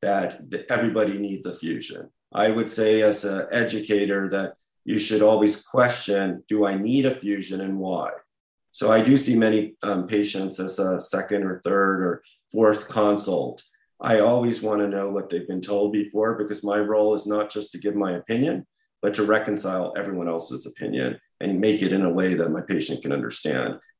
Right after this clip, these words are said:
And I've seen many scenarios where the person was offered a fusion in the absence of evidence, um, that it would actually work. And so in the setting of a major deformity, there's no question in my mind you have to have a fusion and a stabilization if you have any surgery.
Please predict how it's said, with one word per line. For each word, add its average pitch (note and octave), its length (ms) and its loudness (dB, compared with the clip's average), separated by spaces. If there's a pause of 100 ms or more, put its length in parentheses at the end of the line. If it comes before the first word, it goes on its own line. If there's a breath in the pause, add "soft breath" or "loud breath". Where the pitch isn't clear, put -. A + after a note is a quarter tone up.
And A#2 120 4
I've A#2+ 140 6
seen A2+ 280 4
many G#2+ 220 6
scenarios A2+ 560 2
where G2 140 -6
the - 80 -8
person F#2+ 340 -4
was G2 140 -2
offered F#2 420 0
a - 80 -6
fusion G#2 720 6 (260)
in A#2 180 4
the A2 180 6
absence G#2 600 2
of F2+ 260 -4
evidence, G2+ 720 0 (480)
um, F#2+ 220 -4
that F#2 160 0
it F#2 60 2
would F#2 100 2
actually F2 320 -2
work. A1+ 400 -4 (420)
And A2+ 180 2
so A2 260 6
in B2+ 120 8
the B2+ 80 8
setting C3 400 6
of G2+ 140 4
a G2+ 120 4
major G#2+ 440 4
deformity, A#2 800 0 (180)
there's G2+ 220 -2
no A#2+ 180 2
question A2 340 2
in G#2+ 60 2
my G2 140 4
mind G2 380 0
you F2+ 120 -8 (100)
have G2 220 -4
to F2 60 -2
have D#2 160 -2
a D2+ 80 -6
fusion E2 440 -2
and D2+ 100 -4
a - 20 -8
stabilization D#2+ 880 -4
if C#2+ 60 -8
you D2+ 80 -2
have C#2+ 100 -2
any D2+ 180 0
surgery. D2 600 -2